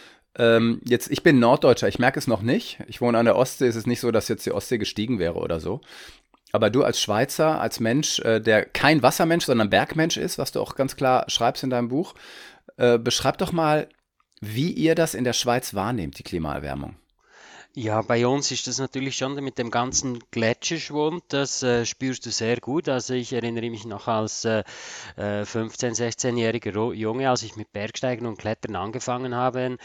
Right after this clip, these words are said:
Speaker 2: da gingen wir manchmal an Gletscherzungen zum Eisklettern, äh, äh, die heute einige Kilometer weiter zurück sind und wo du gar nicht mehr hinkommst. Und, äh, das sehe auch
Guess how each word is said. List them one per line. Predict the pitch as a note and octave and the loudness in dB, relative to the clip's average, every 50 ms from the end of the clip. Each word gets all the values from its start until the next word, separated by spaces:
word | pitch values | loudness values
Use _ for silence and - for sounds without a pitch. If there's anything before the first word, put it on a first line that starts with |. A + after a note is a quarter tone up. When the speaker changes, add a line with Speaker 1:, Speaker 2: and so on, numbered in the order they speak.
| - - - - - - | -16 -18 -18 -18 -10 -6
Speaker 2:
da | A#2 A2 | -4 -4
gingen | - A#2+ A2+ A2+ A2+ | -2 -2 -4 -2 -2
wir | A2 A2+ G#2+ | -2 -2 -2
manchmal | G#2 A2 A2+ G#2+ G#2+ B2 A#2 A#2 | 0 -2 -2 0 0 0 0 0
an | A2+ G#2+ G2 | 0 -2 -2
Gletscherzungen | - G2+ G#2 A#2 - - - - - - C#3 C3 C3+ C3+ B2 | -2 -2 -2 -2 -4 -8 -12 -8 -4 -2 0 0 0 -2 -4
zum | - - A#2+ G#2+ | -4 -6 -6 -6
Eisklettern, | G2 G2 G#2+ A#2+ B2 - - - C3+ C3+ C3+ - _ D3 C3+ C#3 C3+ C3+ | -4 -4 -2 -4 -4 -6 -4 0 0 0 0 -2 _ -6 -4 -4 -2 0
äh, | C3 B2+ B2+ B2+ B2+ B2 - - - - - - - | 2 2 4 4 2 0 -2 -4 -12 -16 -16 -14 -8
äh, | - A2 A2+ A#2 A2+ | -6 -2 -2 -2 -2
die | - B2 B2 A2 | -2 -4 -4 -2
heute | A2+ A2+ A2+ - - C3 A#2+ A#2 | 0 0 -2 -2 -2 -2 -2 0
einige | A2+ A2+ A2+ A#2 A#2+ A#2+ A2 | 0 -2 -4 -6 -8 -8 -10
Kilometer | - - A#2+ A2+ A#2 A2+ A2+ A2 - - A2 | -8 -8 -6 -4 -4 -4 -4 -6 -6 -6 -6
weiter | G2 G#2 G#2 - - - | -6 -6 -6 -6 -10 -12
zurück | - - G#2+ G2 G#2 A2 - | -10 -8 -6 -6 -6 -8 -8
sind | - C3 C3 C3 B2 | -8 -8 -8 -8 -8
und | B2+ A#2 G#2+ G#2 | -10 -10 -10 -10
wo | G#2+ G#2 | -12 -12
du | A2+ A2 | -12 -10
gar | - F#2 G2 | -8 -8 -8
nicht | G#2+ A#2 G#2 - A2+ | -8 -10 -12 -10 -10
mehr | G#2+ G2+ | -10 -8
hinkommst. | F#2 G#2 B2+ D3+ F3 E3+ - - B2+ G#2 F#2+ F2+ - - - A2 | -4 -4 -4 -4 -4 -6 0 2 2 2 2 -2 -8 -10 -8 -8
Und, | G#2 G2 F#2 - | -8 -8 -8 -8
äh, | - G#2 G2+ F#2 - - - - - - - | -6 -6 -6 -6 -8 -14 -18 -18 -20 -12 -10
das | G#2 F#2+ - - | -8 -8 -6 -4
sehe | A#2 G#2 G2+ G2 G2 G2+ | -4 -2 -2 0 0 -2
auch | G#2 F#2+ | -2 -4